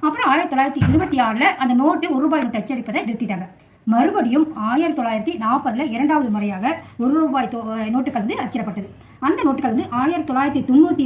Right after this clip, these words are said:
நாலுல அச்சிடுறதை இந்திய அரசாங்கம் வந்து நிறு-, நிறுத்திட்டாங்க. இந்த ஒரு ரூபாய் நோட்டுகள் பாத்தீங்கன்னா இந்திய அரசாங்கத்தின் கீழ் தான் அச்சிடப்படுது. மற்ற ரூபாய் நோட்டுகள் பாத்தீங்கன்னா ஆர் பி ஐ, Reserve Bank of India, ரிசர்வ் பேங்க் கீழே தான் அச்சிடப்படுது. ஒரு ரூபாய் தோ-, நோட்டுகளில் மட்டுமே,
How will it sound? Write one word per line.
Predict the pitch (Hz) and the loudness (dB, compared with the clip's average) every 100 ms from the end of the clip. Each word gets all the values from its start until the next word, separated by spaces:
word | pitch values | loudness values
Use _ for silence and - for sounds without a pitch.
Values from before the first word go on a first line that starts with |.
| 226 | 0
நாலுல | 226 240 226 320 | 0 0 -2 -4
அச்சிடுறதை | 247 285 226 262 339 | -4 -4 -2 -2 0
இந்திய | 254 277 | 0 0
அரசாங்கம் | 233 254 214 | 0 -2 -4
வந்து | 233 440 | -4 -4
நிறு-, | 226 220 214 | -4 -4 0
நிறுத்திட்டாங்க. | 311 311 214 190 - - - - | 2 2 -2 -4 -8 -16 -20 0
இந்த | 285 415 | 2 4
ஒரு | 285 | 2
ரூபாய் | 403 359 | 4 4
நோட்டுகள் | 262 311 302 214 | 4 4 -2 -4
பாத்தீங்கன்னா | 226 214 254 339 - - | -2 -2 -2 -2 -8 -4
இந்திய | 277 339 415 311 | 6 6 6 2
அரசாங்கத்தின் | 262 330 262 240 220 | 2 2 2 0 -2
கீழ் | 220 294 | 0 -2
தான் | - | -2
அச்சிடப்படுது. | - 220 202 202 392 - - - - | -4 -4 -4 -4 -4 -6 -16 -20 -8
மற்ற | 240 262 - 539 | -6 -6 -4 0
ரூபாய் | 311 359 285 | 2 2 2
நோட்டுகள் | 247 254 208 | 0 -2 -4
பாத்தீங்கன்னா | 208 190 190 226 240 - 240 | -6 -6 -6 -8 -10 -10 -2
ஆர் | 277 339 | 0 0
பி | 277 | -2
ஐ, | 208 - | -4 -6
Reserve | 240 311 349 | -4 -2 -2
Bank | 214 226 233 | -4 -8 -6
of | 349 | -4
India, | 233 220 226 | -4 -6 -6
ரிசர்வ் | 240 320 | -2 0
பேங்க் | 285 233 | 0 -2
கீழே | 214 220 | -4 -4
தான் | 320 | -4
அச்சிடப்படுது. | - - 202 190 - - - | -4 -4 -6 -6 -10 -16 -6
ஒரு | 240 302 | 0 2
ரூபாய் | 381 370 277 | 4 2 2
தோ-, | 254 240 240 | 2 0 2
நோட்டுகளில் | 247 311 302 247 220 | 2 0 -2 -2 -2
மட்டுமே, | 190 214 240 | -2 -2 -2